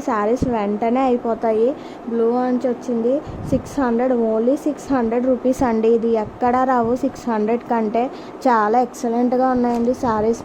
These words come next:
మాత్రం. స్క్రీన్ పైన కనిపించే నెంబర్కి WhatsApp చేయండి, నేను అవైలబిలిటీ ఉందో లేదని చెప్తాను. శారీ ఇలా వస్తుంది. కలర్, కలర్ మాత్రం చాలా ఎక్సలెంట్గా ఉందండి. నెక్స్ట్ శారీ వచ్చేటప్పటికి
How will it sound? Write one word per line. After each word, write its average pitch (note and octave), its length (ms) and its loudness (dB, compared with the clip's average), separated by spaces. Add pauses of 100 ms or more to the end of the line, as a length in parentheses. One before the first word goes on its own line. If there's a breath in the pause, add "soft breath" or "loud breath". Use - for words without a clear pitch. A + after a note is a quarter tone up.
మాత్రం. A3 320 0 (1400)
స్క్రీన్ B3 420 4
పైన C4+ 180 2 (100)
కనిపించే B3+ 500 0
నెంబర్కి A#3+ 420 0 (140)
WhatsApp A3+ 400 0 (120)
చేయండి, A3+ 440 2 (100)
నేను B3 220 0
అవైలబిలిటీ A3+ 640 0
ఉందో A3+ 240 0 (100)
లేదని A#3 360 2
చెప్తాను. A3 360 -4 (120)
శారీ A3 360 0
ఇలా G3+ 220 0
వస్తుంది. A3 380 -4 (160)
కలర్, G3+ 340 -2 (420 loud breath)
కలర్ G#3 380 2
మాత్రం A#3 240 -2 (100)
చాలా G3+ 300 -2
ఎక్సలెంట్గా A3 680 -4
ఉందండి. G#3 400 -6 (960)
నెక్స్ట్ - 300 -8
శారీ B3 260 2
వచ్చేటప్పటికి A#3+ 720 0